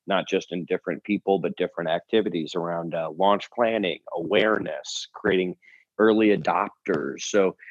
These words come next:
you know, building the product pre-revenue, I'm probably gonna invest in, in someone with more technical and, and, and, um, domain expertise. As I get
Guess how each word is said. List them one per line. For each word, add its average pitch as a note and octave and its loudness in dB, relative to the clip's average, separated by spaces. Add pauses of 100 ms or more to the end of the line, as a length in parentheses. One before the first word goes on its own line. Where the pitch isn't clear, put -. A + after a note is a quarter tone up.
(140)
you G#2+ 2
know, F#2 2
building B2 6
the B2 4
product A#2 6
pre-revenue, B2+ 4 (300)
I'm G#2 -6
probably A2+ 4
gonna A2+ 0
invest G2+ 2
in, F#2+ -2 (540)
in F#2 -4
someone G2+ 2
with - -8
more F#2 0
technical G2+ 0
and, F2 -4
and, E2 -6 (500)
and, D#2 -8
um, - -8 (1400)
domain G2+ 0
expertise. C3 0
As G2+ 2
I G#2 4
get F#2 -2